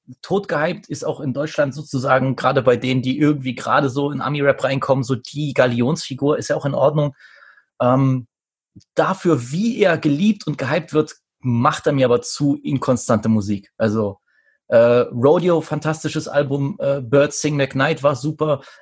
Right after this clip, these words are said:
Astro World fand ich dann wieder enttäuschend, war echt nicht so mein Fall, auch wenn da ein paar gute Songs drauf sind, aber er müsste für den Status, den er hat,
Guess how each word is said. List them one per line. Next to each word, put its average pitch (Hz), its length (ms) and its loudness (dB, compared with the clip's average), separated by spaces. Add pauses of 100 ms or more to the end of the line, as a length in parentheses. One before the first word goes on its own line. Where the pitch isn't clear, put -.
Astro 135 440 0
World 147 300 2
fand 131 260 -4
ich 123 120 -12
dann 131 220 2
wieder 131 180 4
enttäuschend, 151 720 -4
war 127 260 0
echt - 220 -8
nicht - 180 -6
so 147 100 0
mein 151 200 0
Fall, 143 280 0
auch - 200 -6
wenn 131 160 2
da 123 100 4
ein - 100 -6
paar 120 140 0
gute 131 260 -8
Songs 135 300 -6
drauf 135 220 -8
sind, 139 240 -6
aber 120 260 2 (640)
er 123 300 0
müsste 147 540 2
für 139 120 -2
den 120 160 2
Status, - 580 -4
den 156 120 -2
er 139 140 0
hat, 139 180 0